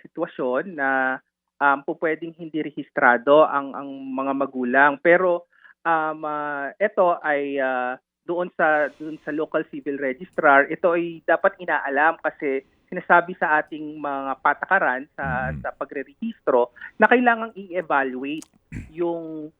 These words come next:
Speaker 1: mga sinasabi ng, ng nagpaparehistro kung, kung ito ay totoo, um, ah, or kung ito ay, um, ah,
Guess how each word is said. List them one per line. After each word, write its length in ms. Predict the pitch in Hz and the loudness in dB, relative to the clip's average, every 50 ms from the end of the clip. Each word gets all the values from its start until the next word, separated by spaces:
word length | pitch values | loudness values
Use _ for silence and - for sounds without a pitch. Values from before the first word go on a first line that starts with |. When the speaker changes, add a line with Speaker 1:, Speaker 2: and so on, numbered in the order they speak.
| _ _ - | _ _ -2
Speaker 1:
mga 640 | 175 170 170 170 165 160 160 156 156 151 147 147 - | 0 2 2 2 2 0 2 2 2 0 -2 -4 -6
sinasabi 720 | - 170 156 151 - - 147 127 127 127 156 156 156 151 | -10 -12 -12 -10 -6 -4 -4 -4 -2 0 0 0 0 0
ng, 400 | 139 135 127 131 135 139 139 131 | -2 -6 -6 -8 -10 -12 -10 -10
ng 160 | 135 135 135 135 | -8 -8 -6 -8
nagpaparehistro 1080 | 135 131 - 135 127 - - 135 131 120 - - 123 - _ _ - 151 147 151 151 151 | -6 -2 -2 -2 0 -2 -4 -6 -6 -8 -10 -14 -18 -18 _ _ -4 0 2 2 2 2
kung, 320 | - 143 135 127 127 123 | 0 -4 -4 -4 -6 -8
kung 240 | - - 127 123 127 123 | -8 -10 -10 -10 -8 -10
ito 160 | 107 - 120 123 | -6 -4 -2 -2
ay 80 | 120 123 | -2 -2
totoo, 580 | - 127 - - 208 185 180 180 170 165 170 170 - - - - - - | -4 -2 2 2 4 6 8 8 8 6 6 4 0 -10 -18 -18 -10 0
um, 300 | - 139 143 143 135 135 139 135 | 2 4 4 4 2 0 -4 -6
ah, 480 | 131 131 127 127 123 123 123 123 123 123 - | -4 -4 -4 -4 -4 -4 -4 -4 -4 -6 -6
or 180 | 156 139 135 135 | -6 -6 -6 -6
kung 160 | - 156 156 | -8 -8 -8
ito 240 | 139 147 - - 143 | -8 -10 -8 -6 -6
ay, 560 | 113 131 135 131 131 127 127 127 127 127 123 | -4 -4 -4 -4 -6 -6 -8 -8 -8 -8 -8
um, 480 | 131 131 127 123 120 120 120 120 120 120 | -4 0 2 2 2 2 0 -2 -2 -2
ah, 480 | 117 117 113 113 113 113 110 113 - | -2 -2 -2 -2 -4 -4 -6 -8 -12